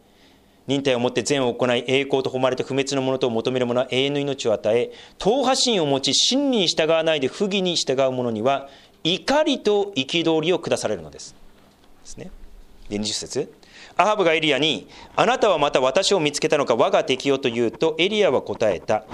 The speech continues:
「あなたが裏切って、主の目の前に悪を行ったので、私は見つけたのだ。」ですね。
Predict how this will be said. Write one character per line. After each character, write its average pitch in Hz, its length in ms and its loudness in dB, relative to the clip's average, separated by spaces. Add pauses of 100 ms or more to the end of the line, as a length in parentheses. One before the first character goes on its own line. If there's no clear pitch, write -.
(260)
「あ 147 120 2
な 247 160 2
た 247 160 2
が 143 120 2
裏 120 280 2
切 117 100 -4
っ 107 40 -6
て、 131 460 -2 (200)
主 - 280 0
の 240 140 2
目 139 160 2
の 160 140 0
前 160 300 0
に 147 220 -2
悪 220 260 0
を 143 200 4
行 127 140 0 (100)
っ 139 160 -4
た 135 100 0
の 120 120 0
で、 156 80 2
私 131 480 0
は 156 120 0
見 104 180 -8
つ - 160 -12
け 123 120 -6
た 110 200 -4
の 76 180 -14 (240)
だ。」 - 420 -4 (1700)
で - 60 -20
す - 100 -16
ね。 104 160 -12